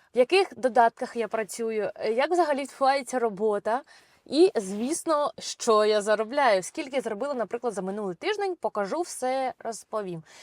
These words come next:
Тому ставте лайки, підписуйтесь і давайте рахувати мої гроші. Ну, по-перше,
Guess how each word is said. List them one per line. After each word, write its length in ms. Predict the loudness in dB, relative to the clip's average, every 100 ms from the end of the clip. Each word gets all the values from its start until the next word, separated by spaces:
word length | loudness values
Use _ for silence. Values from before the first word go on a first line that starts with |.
| -20 -6
Тому 380 | 0 2 2 0 -2
ставте 400 | -2 2 2 4
лайки, 360 | 4 4 0 -8
підписуйтесь 800 | -10 -6 -4 -4 -6 -6 -8 -8
і 80 | -6
давайте 440 | 0 4 6 6
рахувати 600 | 2 4 0 2 -2 -2
мої 280 | -2 -2 -2
гроші. 520 | -2 -2 -2 -6 -16 _ _ _ 0
Ну, 240 | 4 4 4
по-перше, 640 | 4 8 8 8 2 -14